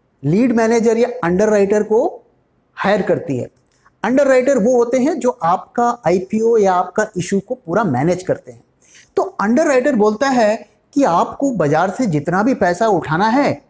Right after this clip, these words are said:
हम गारंटी देते हैं कि आप उठा पाएंगे, और अगर नहीं उठा पाएंगे तो हम आपको पैसा देंगे। और बदले में वो करीब चार, पाँच, छः परसेंट या दस परसेंट तक उस इशू का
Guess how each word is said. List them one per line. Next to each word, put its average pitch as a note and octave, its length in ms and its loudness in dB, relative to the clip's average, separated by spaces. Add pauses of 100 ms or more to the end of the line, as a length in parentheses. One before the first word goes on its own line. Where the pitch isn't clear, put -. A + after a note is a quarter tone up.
(500)
हम B3+ 160 2
गारंटी A#3 400 0
देते G#3 240 0
हैं A#3 380 -2 (220)
कि F#3+ 100 -4 (180)
आप G3 420 -2 (160)
उठा G#3+ 260 -2
पाएंगे, F#3+ 400 0 (500)
और F3+ 120 0
अगर A3 160 2
नहीं E3 260 0
उठा A#3 240 2
पाएंगे D4 540 0 (400)
तो B3 200 -6
हम G#3+ 140 2
आपको F3 260 -2
पैसा C3 280 -8
देंगे। - 320 -14 (160)
और E4 120 2
बदले G3+ 360 2
में A#3+ 220 2
वो F3+ 560 0 (340)
करीब C#4 380 0
चार, G#3+ 420 0
पाँच, G3+ 380 0
छः G#3 300 2
परसेंट G3 480 -2
या G3 100 2
दस F3 300 -2
परसेंट G3 320 -4
तक - 360 -6 (520)
उस - 360 -6 (100)
इशू G#3 220 -2
का C4 340 -2